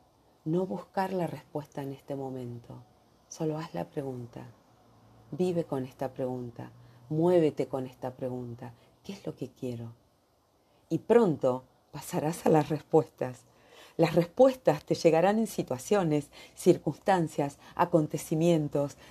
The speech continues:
relaciones, imaginación. ¿Qué quiero?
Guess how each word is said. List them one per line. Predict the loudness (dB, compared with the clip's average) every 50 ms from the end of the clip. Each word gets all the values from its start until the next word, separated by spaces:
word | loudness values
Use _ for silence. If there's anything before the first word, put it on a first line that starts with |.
| -14 2
relaciones, | 6 8 8 8 6 4 -2 -2 2 2 2 2 2 0 -2 -4 -6 -8 -12 -20 -20 -20 _ _ 2
imaginación. | 2 4 4 2 -2 -4 -6 -6 -6 -6 -6 -10 -8 -2 0 2 2 0 -2 -8 -12 -16 _ _ _ _ _ _ _ _ _ -20 -20 _ _ -8
¿Qué | -8 -8 -8
quiero? | -8 -8 -8 -8 -6 -6 -8 -10 -12